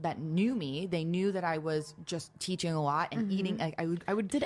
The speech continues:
Speaker 2: anyone comment on Instagram, like, "You're too
Speaker 1: Yes.
Speaker 2: skinny"?
Speaker 1: Oh, yeah, yeah, yeah. 'Cause I would do comparisons of what I looked like before I started Any Fitness to my
Speaker 2: Yeah.
Speaker 1: current state.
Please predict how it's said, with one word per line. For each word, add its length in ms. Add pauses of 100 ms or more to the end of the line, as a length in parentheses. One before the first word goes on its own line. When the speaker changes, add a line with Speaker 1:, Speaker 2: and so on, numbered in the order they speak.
Speaker 2:
anyone 300
comment 320
on 80
Instagram, 500
like, 160
"You're 80
too 140
Speaker 1:
Yes. 100
Speaker 2:
skinny"? 460
Speaker 1:
Oh, 160
yeah, 140
yeah, 160
yeah. 200
'Cause 160
I 80
would 240
do 320
comparisons 800
of 240
what 200
I 40
looked 260
like 200
before 500
I 60
started 340
Any 160
Fitness 380
to 100
my 140
Speaker 2:
Yeah. 100
Speaker 1:
current 380
state. 360